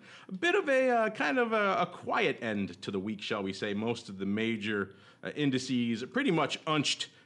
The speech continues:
as we move into the middle of the session here today. Uh, S and P pretty much unched. Uh, the Dow and the Nasdaq pretty much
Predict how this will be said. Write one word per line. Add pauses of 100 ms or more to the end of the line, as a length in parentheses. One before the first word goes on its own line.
as
we
move
into
the
middle
of
the
session (240)
here
today.
Uh, (100)
S
and
P
pretty
much
unched. (300)
Uh,
the
Dow
and
the
Nasdaq
pretty
much